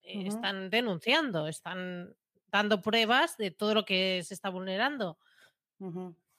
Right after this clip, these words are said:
Speaker 1: Pero, oye, tú, pues muy bien, ojos, <laughs> ojos que no ven, corazón que no siente, ¿sabes? Si podemos mirar para otro lado, pues ¿pa' qué? O sea, estamos... y así la de países, ahora hablo de Colombia porque es el que, con, el que más me ha impactado y seguro que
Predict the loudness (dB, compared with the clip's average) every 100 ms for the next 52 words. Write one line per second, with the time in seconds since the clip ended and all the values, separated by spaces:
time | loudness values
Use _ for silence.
0 | _ _ 2 6 6 6 6 4 2 2
1 | 0 0 -2 -4 -8 _ _ _ _ _
2 | _ _ _ _ _ -2 0 0 0 2
3 | 2 2 0 -2 2 2 4 2 2 0
4 | 0 0 -2 -2 2 4 4 0 0 0
5 | 0 -2 0 0 0 -4 -6 -4 0 0
6 | 0 0 0 2 2 2 2 2 2 6
7 | 6 4 -2 -20 -20 _ _ 0 0 2
8 | 2 2 2 0 -4 -4 -4 -6 -10 _
9 | -20 -20 -10 0 0 2 4 4 4 4
10 | 4 4 2 0 0 2 4 6 4 4
11 | 0 0 -2 -2 -6 -8 -12 -10 -10 -6
12 | -6 -4 -8 -12 _ -6 -6 -8 -16 -20
13 | _ _ _ -10 -2 0 2 2 2 2
14 | 2 0 2 2 4 2 -2 -2 0 2
15 | 0